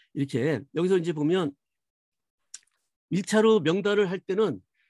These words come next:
이제 무작정으로 적은 다음에 그다음에 이제 거기서 다시 분류를 해요. 가족 단위로. 가족 단위, 그다음에 친인척, 이제 묶음을, 묶음을 해죠. 묶음, 묶음. 이제 무작위로 했다가 묶음으로 이제 다시 적어요. 묶음으로. 그다음에 친인척.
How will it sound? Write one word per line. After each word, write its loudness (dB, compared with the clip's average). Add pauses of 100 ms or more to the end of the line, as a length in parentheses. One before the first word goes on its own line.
(160)
이제 -2
무작정으로 0
적은 -8
다음에 -6
그다음에 2
이제 2
거기서 -2
다시 -12
분류를 -2
해요. -2
가족 -2
단위로. 2 (360)
가족 -2
단위, 2 (220)
그다음에 0
친인척, -2 (520)
이제 2 (100)
묶음을, 2
묶음을 0
해죠. 4
묶음, -6
묶음. -4
이제 -4 (300)
무작위로 -2
했다가 -4
묶음으로 -2
이제 -4
다시 -8
적어요. -2 (540)
묶음으로. 0 (340)
그다음에 2
친인척. -2